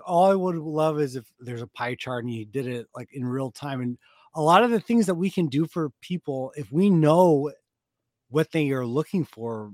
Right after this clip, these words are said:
it's, it's almost too easy. But it, it's almost harder to really get those requirements exactly what they want. So it's a report that's not a one and done. That is something that can, they can actually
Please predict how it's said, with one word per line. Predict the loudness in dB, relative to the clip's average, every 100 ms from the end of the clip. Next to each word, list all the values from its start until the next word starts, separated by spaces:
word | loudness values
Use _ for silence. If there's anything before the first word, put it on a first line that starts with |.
| _ _ _ _ _ _ _ -12
it's, | -12 -12 -20 _ _ -12
it's | -4
almost | 0 2 2 -2 -12
too | -10
easy. | -8 -8 -10 -16 _ _ _ _ _
But | 0 0
it, | 0
it's | -6 -6 -8
almost | -2 0 0 -2
harder | -2 0 0
to | 0
really | 0 0 0
get | -2 -6 -4
those | -4 -4
requirements | -8 -12 -8 -6 -2 -2 -4 -6 -10
exactly | -10 -4 -2 -2 0
what | -2 -2
they | -2
want. | -2 -4 -6
So | 2 6 6 6
it's | 2
a |
report | -4 -4 -6 -6 -4
that's | -4 -6 -4
not | -2 -2 -6 _ _ _ _
a | -2
one | 2 2 0
and | -2
done. | -4 -8 -10 -16 _ _ _ _ -10
That | -8
is | -6
something | -6 -4 -4
that | -4 -6
can, | -10 -8
they | -6 -6
can | -4
actually | -6 -8 -8 -8